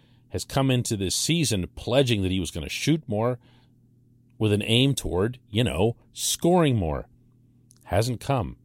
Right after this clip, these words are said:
Zach Aston-Reese doesn't even come close to scoring. He doesn't even sniff the net anymore. The list actually goes deeper than that.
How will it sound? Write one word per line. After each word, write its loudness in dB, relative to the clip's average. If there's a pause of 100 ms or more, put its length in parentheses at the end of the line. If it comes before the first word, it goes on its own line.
(640)
Zach 2
Aston-Reese 0 (240)
doesn't -2
even -4
come -6
close -6
to -10
scoring. -6
He -8
doesn't -2
even -2
sniff -4
the -4
net 0
anymore. -4 (2250)
The 0
list 4
actually -2
goes 2 (240)
deeper 2
than 0
that. -2